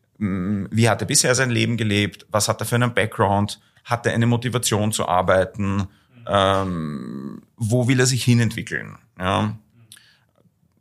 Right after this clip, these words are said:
Speaker 1: Vor allem diese, diese zwei Punkte, ja. Also zum Beispiel, ich hab, ich hab, äh, sehr gute Erfahrungen gemacht mit, mit Müttern, die einfach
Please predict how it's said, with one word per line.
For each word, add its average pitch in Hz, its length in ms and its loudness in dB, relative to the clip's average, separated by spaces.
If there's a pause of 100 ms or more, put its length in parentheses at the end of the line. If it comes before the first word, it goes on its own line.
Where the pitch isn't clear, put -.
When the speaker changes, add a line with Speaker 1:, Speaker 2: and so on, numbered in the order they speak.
(180)
Speaker 1:
Vor 117 180 2
allem 117 120 2
diese, 135 240 0
diese 123 260 -4
zwei - 160 0
Punkte, 98 340 0
ja. 90 160 4
Also 107 280 2
zum 110 200 -4
Beispiel, 110 280 -2
ich 127 160 0
hab, 120 160 2 (100)
ich 113 180 -2
hab, - 320 0
äh, 104 360 6
sehr 107 180 2
gute 120 240 -4
Erfahrungen 107 400 2
gemacht 107 320 -2
mit, 110 320 -2 (800)
mit 120 180 2
Müttern, 147 540 2 (640)
die 117 280 2
einfach 110 520 2